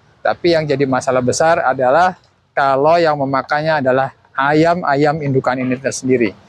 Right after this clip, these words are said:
Dan Bang Tani nggak tahu yang mana. Itu nanti Bang Tani akan buatkan kenapa itu sangat bahaya. Nanti insya Allah bila ada kesempatannya dan Bang Tani mendapatkan buktinya, insya Allah Bang Tani akan buatkan. Intinya jangan sampai ayam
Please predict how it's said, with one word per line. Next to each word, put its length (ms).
Dan 160
Bang 160
Tani 240
nggak 240
tahu 80
yang 160
mana. 400
Itu 480
nanti 240
Bang 160
Tani 240
akan 320
buatkan 640
kenapa 400
itu 160
sangat 240
bahaya. 400
Nanti 400
insya 240
Allah 400
bila 240
ada 240
kesempatannya 1040
dan 160
Bang 160
Tani 240
mendapatkan 560
buktinya, 480
insya 160
Allah 80
Bang 240
Tani 160
akan 160
buatkan. 400
Intinya 640
jangan 400
sampai 640
ayam 640